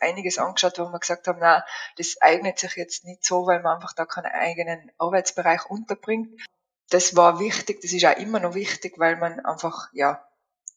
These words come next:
einen gewissen Platz braucht, wenn man den ganzen Tag im, zu Hause im Büro sitzt, dann braucht man einfach einen Ort, wo man, wo man gut arbeiten kann, wo man die ganze Infrastruktur unterbringt.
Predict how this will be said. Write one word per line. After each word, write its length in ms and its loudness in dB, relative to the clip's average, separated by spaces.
einen 160 -20
gewissen 400 -2
Platz 320 0
braucht, 360 4
wenn 100 -6
man 100 -6
den 40 -4
ganzen 300 -6
Tag 400 -2
im, 240 -20
zu 160 -2
Hause 240 2
im 80 -12
Büro 240 -10
sitzt, 380 -4
dann 260 -8
braucht 340 4
man 120 -2
einfach 220 -10
einen 200 -4
Ort, 300 -6
wo 80 -6
man, 280 0
wo 80 -10
man 120 -14
gut 160 -12
arbeiten 380 4
kann, 240 -6
wo 80 -2
man 80 -10
die 80 -8
ganze 240 -6
Infrastruktur 720 -6
unterbringt. 580 -10